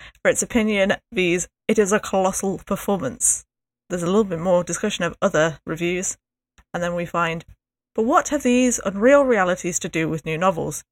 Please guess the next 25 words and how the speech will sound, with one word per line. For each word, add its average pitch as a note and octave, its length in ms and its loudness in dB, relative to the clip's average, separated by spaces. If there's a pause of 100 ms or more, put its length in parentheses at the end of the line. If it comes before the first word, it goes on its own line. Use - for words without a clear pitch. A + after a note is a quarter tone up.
(140)
Literally A#3 720 4
nothing. - 520 -2 (320)
And F#3 100 -6
they F3 80 2
seem C4+ 200 4
to A3+ 120 -4
us G#3 180 -2
to - 100 -14
be D#3+ 100 -6
suggested E3+ 460 -4
simply A3 380 -2
by F#3 180 0
the G3 80 -2
fact - 300 0
there G3 140 -2
is G3 100 -4
so G#3+ 80 -2
little A#3 320 0
to G#3+ 260 -10
be F#3+ 100 -6
critically - 460 -10
said A3+ 300 0
of E3+ 80 -6
such D3+ 240 -2
publications. D#3+ 800 -6